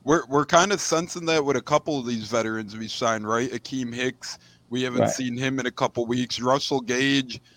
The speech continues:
Speaker 1: I mean, he's played every game to this point, but he's been questionable every week, you know, and now he's out tonight finally, so, uh, we were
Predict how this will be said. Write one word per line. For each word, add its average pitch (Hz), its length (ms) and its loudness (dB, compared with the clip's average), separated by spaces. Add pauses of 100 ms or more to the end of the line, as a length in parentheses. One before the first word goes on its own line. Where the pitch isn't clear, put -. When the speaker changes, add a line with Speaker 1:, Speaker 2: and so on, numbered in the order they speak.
(240)
Speaker 1:
I 131 120 4
mean, 139 200 2
he's 139 240 -4
played 147 320 4
every 139 240 4
game 131 300 2
to 143 80 0
this 135 200 -2
point, 139 340 2
but 123 100 -4
he's 135 260 -6
been 135 160 0
questionable 135 720 2
every 127 240 2
week, 139 280 -2 (140)
you 131 120 0
know, 131 240 4
and 127 80 -2
now 123 200 4
he's 123 200 -2
out 123 260 2
tonight 131 360 0
finally, 131 560 0
so, 120 360 0
uh, 107 160 -4
we 127 180 -2
were 127 240 -2